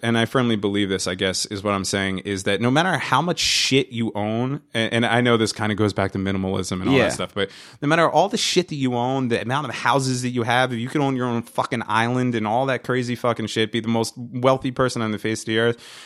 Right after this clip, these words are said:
Speaker 1: at a certain point in your life, something is gonna happen where you're gonna realize that none of that shit means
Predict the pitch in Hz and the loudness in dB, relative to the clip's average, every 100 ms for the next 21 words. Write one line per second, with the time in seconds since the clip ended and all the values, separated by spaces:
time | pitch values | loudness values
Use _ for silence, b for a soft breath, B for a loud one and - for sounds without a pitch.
0 | B 131 123 - 208 196 180 143 127 117 | B 0 2 2 0 0 -2 2 4 4
1 | 95 - 123 143 160 139 120 113 104 104 | 2 0 0 2 0 0 0 0 2 2
2 | 110 131 131 - B B 98 110 151 117 | 2 -2 -4 -8 B B -2 2 4 2
3 | 101 120 127 131 123 98 98 123 156 147 | 4 4 4 2 0 -2 -2 -2 -2 -2
4 | 131 - 127 110 104 87 | -2 -2 -2 -4 -6 -6